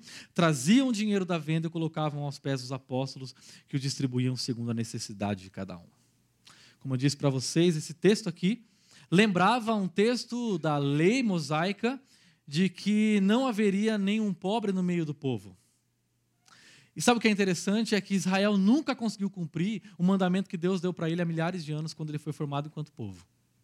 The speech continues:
Nunca conseguiu cumprir. Esse mandamento só é cumprido na igreja, com Jesus. E a igreja entendia o cumprimento desse mandamento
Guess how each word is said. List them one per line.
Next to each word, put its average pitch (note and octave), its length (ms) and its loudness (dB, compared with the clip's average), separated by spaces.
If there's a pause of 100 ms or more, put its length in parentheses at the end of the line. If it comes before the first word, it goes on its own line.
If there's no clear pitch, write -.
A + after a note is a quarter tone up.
(680)
Nunca B3 540 8
conseguiu C#3 400 -8
cumprir. G#2 320 -16 (2250)
Esse A#3+ 380 6
mandamento G3+ 560 2
só G#3+ 260 0
é G#3+ 120 4
cumprido G3+ 680 -2 (480)
na D#3 180 -2
igreja, A2 520 -6 (1300)
com C3 160 0
Jesus. G2 720 -4 (1000)
E D3+ 80 8
a F#3 80 8
igreja G3 400 4
entendia F3+ 520 -2
o E3 220 -12
cumprimento F3 640 -2
desse E3+ 260 -8
mandamento D3+ 680 -4